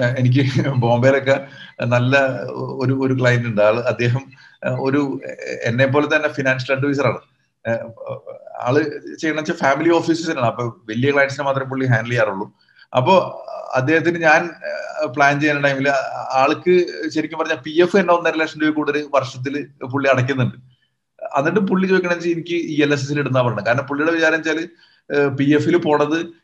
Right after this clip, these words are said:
ഇതിൽ പെടും എന്നുള്ളതിനെ പറ്റി പുള്ളി ആലോചിക്കുന്നില്ല, അറിയാണ്ടല്ല, ആലോചിക്കുന്നില്ല. അപ്പോ നമ്മൾ എപ്പോഴും ഇരുന്ന് കാൽക്കുലേറ്റ് ചെയ്യുക. ഇപ്പൊ ഉദാഹരണം പറഞ്ഞാൽ ഇപ്പൊ നിങ്ങളൊരു, ഒരു വീട് വാങ്ങിയിട്ടുണ്ട്, ആ ടൈമിൽ നിങ്ങൾ ആ വർഷം നിങ്ങൾ stamp duty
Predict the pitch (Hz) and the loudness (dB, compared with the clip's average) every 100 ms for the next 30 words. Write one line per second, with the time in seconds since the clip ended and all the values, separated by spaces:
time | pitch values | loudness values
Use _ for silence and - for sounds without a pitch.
0 | _ 131 156 - 147 160 185 - 135 143 | _ 2 2 4 4 4 2 -2 -4 0
1 | 147 147 143 151 143 143 151 127 131 151 | 0 -2 -4 -6 -4 -2 0 2 2 2
2 | 156 143 117 98 107 127 143 196 165 - | 0 0 -2 0 0 2 2 4 2 0
3 | - - 139 180 196 180 127 92 - _ | -4 -2 2 2 2 0 -4 -6 -8 _
4 | _ _ - 143 196 208 - - _ 135 | _ _ -8 -2 0 0 -2 -14 _ -2
5 | 147 202 190 - 196 208 220 - - _ | 0 0 -2 0 2 4 2 -2 -14 _
6 | - - 160 156 185 208 175 156 160 185 | -20 -10 0 2 4 2 2 2 2 0
7 | 175 135 123 120 127 156 151 147 151 156 | 0 2 0 0 0 0 6 6 6 4
8 | 143 139 139 143 135 135 151 147 139 139 | 2 0 0 -2 -2 0 2 2 0 0
9 | 127 156 175 165 135 131 123 104 98 123 | 0 2 4 8 8 6 2 0 2 2
10 | 151 151 147 143 139 135 120 123 156 143 | 2 2 -2 -6 -10 -8 0 4 4 4
11 | 131 147 147 131 127 123 113 113 117 123 | 0 -4 -4 -2 -2 0 0 2 0 -2
12 | 123 135 135 | -2 -2 -4